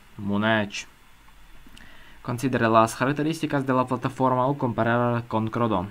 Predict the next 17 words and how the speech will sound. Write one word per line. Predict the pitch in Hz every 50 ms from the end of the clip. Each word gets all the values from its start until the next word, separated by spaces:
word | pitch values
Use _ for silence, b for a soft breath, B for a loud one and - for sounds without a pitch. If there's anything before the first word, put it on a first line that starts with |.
| -
entonces | - 107 107 107 101 - 101 104 110 - 113 113 - 120
vamos. | 123 120 120 110 98 98 - - - - - - - - - - - - - - - - - - - - - - - - - - - - - - - - - - - - - - - - - - - - - - - - - - - B B B B B B B B B B B B B B B - - - - - - - - - - - -
Estamos | - 127 123 - - 165 165 170 151 147 -
creando | - 135 131 135 147 147 135 131 127
una | 123 123 123 120 120
nueva | 120 117 120 131 135 135 131 127
generación | 117 120 113 113 110 117 127 127 - - 123 117 113 110 101
de | 110 110
la | 110 110
plataforma | 110 117 120 120 - 156 160 160 151 147
de | 139 131
lanzamiento | 131 131 123 127 135 131 131 131 131 131 131 123 113 110
un | 104 101
mes | 104 110 113 113 - - - -
a | - 98 101
la | 104 107 107
vez. | 110 95 80 - - - -